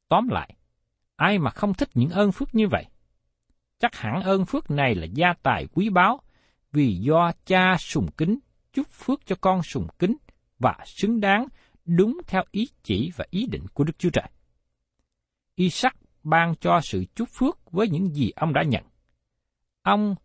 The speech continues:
truyền nó lại cho con ông. Điều rất thích thú là tất cả những điều này thuộc về cho Gia-cốp.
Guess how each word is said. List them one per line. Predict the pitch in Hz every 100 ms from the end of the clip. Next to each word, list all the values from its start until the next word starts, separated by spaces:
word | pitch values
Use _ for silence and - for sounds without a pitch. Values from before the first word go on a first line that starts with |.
| _ _
truyền | 165 147 82
nó | 113 202
lại | 113 71 110 -
cho | - 160
con | 160 160
ông. | 165 - _ _ _ _ _ _ _ _
Điều | 160 156 127
rất | 220 -
thích | 254 -
thú | - 247 349 -
là | 214 202 -
tất | 277 - -
cả | 127 165
những | 214 202
điều | 139
này | 131 131 107 -
thuộc | - 131 - _
về | 127 110 - _
cho | 156
Gia-cốp. | 156 165 - 254